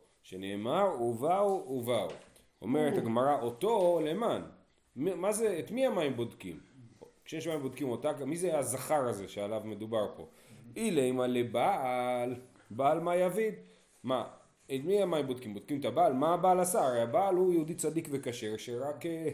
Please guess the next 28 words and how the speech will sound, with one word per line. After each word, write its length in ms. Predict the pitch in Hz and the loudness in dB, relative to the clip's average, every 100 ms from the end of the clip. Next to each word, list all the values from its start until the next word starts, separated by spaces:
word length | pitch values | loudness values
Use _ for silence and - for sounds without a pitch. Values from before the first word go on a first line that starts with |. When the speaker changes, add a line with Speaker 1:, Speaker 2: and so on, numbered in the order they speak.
| - | -4
Speaker 1:
<laughs> 240 | 127 - | -6 -6
כאילו, 260 | - 98 85 | -12 -12 -12
Speaker 2:
אשתו 220 | - - - - | -16 -14 -12 -4
Speaker 1:
כן? 120 | 135 | -4
Speaker 2:
צדיקה. 280 | 143 - 120 | -4 -10 -10
Speaker 1:
שרק 240 | 107 127 | -8 -6
קינא 200 | 156 165 | -4 0
לאשתו, 540 | 180 190 185 - 262 180 | 2 2 2 4 4 2
שהיא 300 | 120 170 240 | -2 -2 0
לא 100 | 208 | 0
בסדר, 380 | 165 - 107 | -2 -4 -6
הוא 100 | 92 | -6
חושב 280 | 101 117 127 | -8 -8 -8
שאשתו 340 | 151 143 214 226 | -6 -4 0 0
לא 80 | |
בסדר. 420 | 165 117 - 85 80 - - - _ _ _ - | 0 -4 -6 -12 -16 -20 -20 -20 _ _ _ -12
אז 100 | 104 | -8
בעל 280 | 104 139 165 | 0 2 2
מה 140 | 170 | 2
יביד? 340 | 175 175 202 - - - 98 | 2 2 -2 -4 -10 -16 -12
"וכי 260 | 107 190 | -6 -6
תימא 400 | - 120 123 123 | -4 -2 0 -2
דאי 460 | 120 135 139 165 143 | -2 -2 2 0 0
אית 180 | 135 123 | -6 -4
בעוון, 960 | 123 120 120 110 151 180 170 175 147 | -4 -2 -4 -4 0 2 2 0 0
בדקי 500 | 160 170 - 127 123 | 0 0 -2 -6 -6
למאיה." 920 | 120 120 123 127 123 113 117 123 123 120 - _ _ _ _ _ _ _ _ - | -6 -6 -6 -4 -4 -2 -4 -4 -6 -10 -14 _ _ _ _ _ _ _ _ -12
אה, 140 | 110 | -10